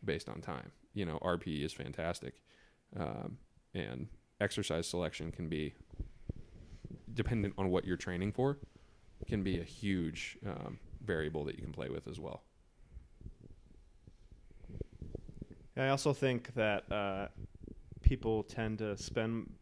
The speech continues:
Speaker 2: more useless time in the gym than needed, like I said, and not just in the gym too. Like, if you have four hours of free time during the day, the rest is filled up by school, uh, by kids, by whatever, by work, but you,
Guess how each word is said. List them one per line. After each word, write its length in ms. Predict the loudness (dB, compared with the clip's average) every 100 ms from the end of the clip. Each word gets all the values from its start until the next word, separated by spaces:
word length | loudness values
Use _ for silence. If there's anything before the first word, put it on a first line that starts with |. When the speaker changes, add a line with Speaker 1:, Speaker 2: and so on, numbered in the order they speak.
| -18 -16 -16 -6
Speaker 2:
more 220 | -2 0
useless 460 | 0 -2 -2 -4 -6
time 360 | -6 -4 -2 -2
in 80 |
the 80 | -4
gym 300 | -6 -6 -4
than 220 | -4 -4
needed, 420 | -4 -2 0 -2 -6 -6
like 180 | -6 -4
I 100 | -4
said, 340 | -2 -2 -2 -2
and 340 | 0 0 0 -2 -4 -8 -8 -2
not 200 | -2 -2
just 160 | -6
in 80 | -6
the 80 | -6
gym 260 | 0 0 0
too. 220 | -2 -2
Like, 220 | 0 -2
if 100 | -4
you 120 | -4 0
have 320 | 0 0 -4 -16 -20 -20 -20 -18 -18 -20 -20 -20 -12
four 240 | 0 2 4
hours 240 | 4 2
of 80 | -2
free 120 | -2
time 220 | 0 -2
during 140 | -2 -2
the 60 |
day, 140 | -2 -2
the 80 |
rest 220 | -2 -4 -6
is 60 |
filled 220 | -6 -2
up 140 | -2 -4
by 60 | -8
school, 640 | -4 -2 -2 -2 -2 -4
uh, 200 | -6 -6
by 220 | -4 -6 -6
kids, 360 | -4 -2 -2 -4
by 300 | -4 -2 -4 -8 -20 -20 -20 -20 _
whatever, 300 | -2 0 0
by 140 | 0
work, 380 | 0 0 -2 -4 -12 -18 -20 -10
but 300 | -4 -4 -6 -12
you, 120 | -14